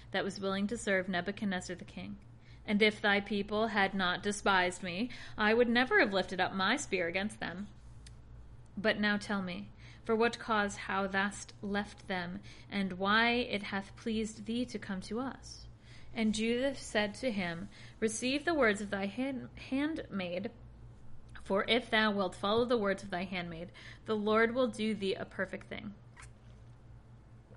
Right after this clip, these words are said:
For as Nebuchadnezzar the king of the earth liveth, and his power liveth, which is in thee for chastising of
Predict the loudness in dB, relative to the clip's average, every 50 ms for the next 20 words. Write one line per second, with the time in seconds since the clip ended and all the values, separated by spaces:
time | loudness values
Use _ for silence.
0 | -20 -20 -20 -20 -20 -20 -20 -20 -20 -20 -20 -20 -6 -2 2 2 4 4 4 4
1 | 2 0 -2 -2 -2 0 0 0 0 -2 -2 -2 0 0 0 0 -2 -4 -6 -6
2 | -8 -8 -4 -4 -2 -2 -2 -4 -6 -8 -10 -12 -12 -10 -10 -8 -4 -4 -4 -2
3 | 0 0 0 0 -2 -6 -4 0 0 2 2 0 -2 -4 -6 -12 -16 -16 -18 -18
4 | -18 -16 -16 -12 -8 -6 -6 -2 -2 -2 -2 -4 -6 -4 0 2 4 4 4 4
5 | 4 4 2 2 2 2 0 0 -2 -8 -14 -16 -16 -16 -16 -16 -18 -18 -16 -18
6 | -18 -18 -18 -18 -18 -18 -20 -20 -6 4 6 8 8 6 4 -4 -2 4 6 8
7 | 8 6 4 0 -2 0 2 4 4 4 2 0 0 0 0 2 2 2 2 0
8 | 0 0 0 0 2 2 2 2 4 2 2 2 2 4 4 4 4 4 2 2
9 | 2 2 2 0 0 0 -2